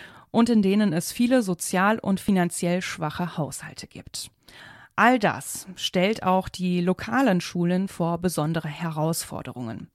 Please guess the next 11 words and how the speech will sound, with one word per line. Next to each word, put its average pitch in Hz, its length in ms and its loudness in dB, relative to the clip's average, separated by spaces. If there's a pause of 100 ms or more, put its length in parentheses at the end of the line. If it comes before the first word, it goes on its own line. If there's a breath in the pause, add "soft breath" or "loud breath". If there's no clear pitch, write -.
Man 170 240 -2
könnte 320 420 0
auch 240 140 0
sagen, 165 540 -2 (280 soft breath)
diese 233 280 2
Schulen 190 560 -2
haben 175 320 -4
es - 280 -6
schwerer 165 720 -6
als 220 220 -2
andere. 135 520 -8